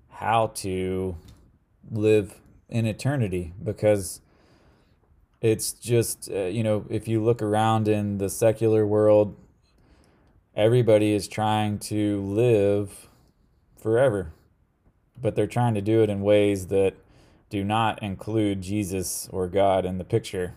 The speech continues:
<clears throat> There's a whole new movement. Uh, I believe it's called transhumanism.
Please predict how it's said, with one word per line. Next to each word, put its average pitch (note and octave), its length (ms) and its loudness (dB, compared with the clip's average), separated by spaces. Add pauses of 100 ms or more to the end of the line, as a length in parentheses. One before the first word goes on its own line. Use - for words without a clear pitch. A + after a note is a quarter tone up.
(100)
<clears throat> - 140 -20
There's G#2+ 880 0
a G2+ 80 4
whole A2 260 4
new A2 160 0
movement. A#2+ 520 2 (1080)
Uh, G2+ 540 2 (720)
I G#2 80 -4
believe G#2+ 260 0
it's G#2+ 120 0
called G2+ 260 0
transhumanism. C3 1040 0